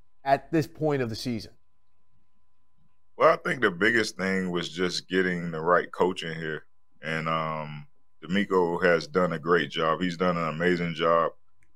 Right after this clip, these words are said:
Speaker 2: Um, the guys has bought into what he's brought to the organization. And I also think that it, the future looks very bright. You know, he has a great reputation around the N F L. And I think it's, it has also, uh,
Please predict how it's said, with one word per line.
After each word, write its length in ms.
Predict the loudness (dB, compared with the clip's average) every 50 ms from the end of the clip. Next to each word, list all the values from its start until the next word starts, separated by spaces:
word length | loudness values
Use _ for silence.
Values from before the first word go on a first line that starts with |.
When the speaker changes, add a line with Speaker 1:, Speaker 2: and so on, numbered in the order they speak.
| -20 -12 -4
Speaker 2:
Um, 220 | -2 -2 -2 -2
the 80 | -2 0
guys 420 | 4 6 6 8 6 6 2 0 -6 -10 -14 -18 -6 0
has 200 | 0 0 0 0
bought 280 | 0 2 4 4 4
into 400 | 4 2 0 -2 -2 -2 -2 -2
what 320 | -2 2 2 2 2 2 -2
he's 340 | -4 -4 -2 -2 -2 -4
brought 360 | -8 -8 -2 0 0 0 0 -2
to 120 | -2 0
the 120 | 0 2
organization. 880 | 2 2 2 2 0 -4 -6 -2 0 2 2 2 0 -2 -4 -6 -8 -8 -10 -18 -20 -20 -20 -20 -20 -20 -10 -2
And 280 | 0 2 4 4 6
I 40 | 6
also 380 | 6 6 6 4 2 0 0 0 -2 -2
think 320 | -2 -2 -2 -4 0 4
that 300 | 6 6 6 4 4 0 -4 -16 -20 -20 -20 -20 -20 -20 -20 -20 -20 -20 -20 -20 -20 -20 -20 -20 -12 -2
it, 220 | -2 0 0 4
the 100 | 2 2
future 400 | 2 4 2 0 2 4 4 4
looks 320 | 4 6 4 2 2 -2 0
very 360 | 4 4 6 6 4 2 0
bright. 420 | 0 2 6 6 6 6 6 2 -2 -12 -12
You 120 | -6 -2
know, 100 | 0 2
he 120 | 4 6 6
has 180 | 6 6 4
a 60 | 0
great 260 | 0 2 2 2 2 2
reputation 720 | 2 2 2 2 0 -8 0 2 2 2 2 0 -2 -2
around 400 | 0 2 2 4 4 2 2 0
the 140 | 0 -2 0
N 180 | 0 0 0
F 200 | 0 -2 -2 2
L. 340 | 4 4 6 6 4 4 2
And 140 | 0 2 2
I 100 | 0 0
think 340 | 0 0 0 0 0 -2 -6 -8
it's, 180 | -6 -6 -4 -4 -4 -6 -6 -4
it 180 | 0 0 0 0 -2 -12 0 2
has 200 | 2 2 6 6
also, 540 | 6 6 4 4 2 0 0 2 2 2
uh, 400 | 2 2 2 2 2 0 -2 -4